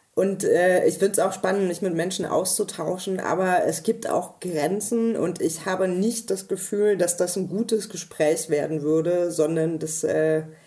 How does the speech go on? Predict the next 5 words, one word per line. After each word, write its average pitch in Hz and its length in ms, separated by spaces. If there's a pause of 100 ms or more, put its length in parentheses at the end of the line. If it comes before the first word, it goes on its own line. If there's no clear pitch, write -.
(520)
ja, 143 360 (160)
äh, - 200 (440)
da, 151 240
ich 127 300
glaube, 165 540